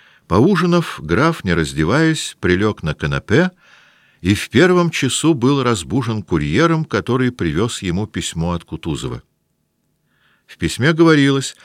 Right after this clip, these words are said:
что так как войска отступают на Рязанскую дорогу за Москву, то не угодно ли графу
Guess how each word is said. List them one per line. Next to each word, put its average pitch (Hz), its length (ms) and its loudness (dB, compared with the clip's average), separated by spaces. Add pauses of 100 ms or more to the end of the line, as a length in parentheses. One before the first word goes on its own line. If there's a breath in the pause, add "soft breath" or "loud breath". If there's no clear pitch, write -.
(280 loud breath)
что 90 220 -4
так 147 240 0
как 120 260 -4
войска 101 500 -2
отступают 95 720 -2
на 85 120 0
Рязанскую 85 680 0
дорогу 78 480 0
за 85 280 -2
Москву, 107 600 -6 (640 soft breath)
то 80 200 2
не 92 100 4
угодно 135 480 4
ли 160 140 2
графу 139 580 0